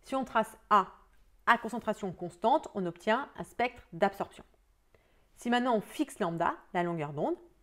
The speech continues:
L'absorbance obéit à la loi de Beer-Lambert, qui s'écrit A égale K fois C, avec K une constante, qui dépend de lambda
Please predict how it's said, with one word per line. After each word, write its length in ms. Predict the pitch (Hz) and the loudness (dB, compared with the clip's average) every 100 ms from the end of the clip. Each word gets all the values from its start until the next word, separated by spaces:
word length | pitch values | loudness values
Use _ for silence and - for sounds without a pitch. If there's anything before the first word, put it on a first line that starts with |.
| _ _ _ | _ _ _
L'absorbance 580 | 202 202 - 190 226 247 | 0 2 2 2 2 2
obéit 280 | 190 170 247 | 0 0 2
à 40 | |
la 120 | 226 170 | 0 2
loi 180 | 226 | 0
de 160 | 226 175 - | -2 -6 -8
Beer-Lambert, 800 | 170 269 302 277 240 208 165 170 - | -2 2 4 4 2 0 -2 -4 -12
qui 100 | - | -12
s'écrit 460 | 190 175 - 269 294 _ - | -8 -8 -8 -10 -10 _ 2
A 180 | 226 233 | 4 4
égale 280 | 175 143 165 _ | 2 -4 -8 _
K 140 | 311 302 | 0 2
fois 160 | 220 | -2
C, 260 | - 160 - _ _ _ _ - | -4 -8 -12 _ _ _ _ 0
avec 320 | 185 190 - | 0 0 2
K 80 | 262 190 - - | 0 0 -6 -6
une 140 | 294 | -6
constante, 520 | - 220 - 160 220 - _ _ _ _ | -4 -6 -2 -4 -4 -12 _ _ _ _
qui 120 | 277 | -2
dépend 280 | 254 247 180 | 0 0 -2
de 100 | 190 | 0
lambda 380 | 247 196 156 | 0 0 -2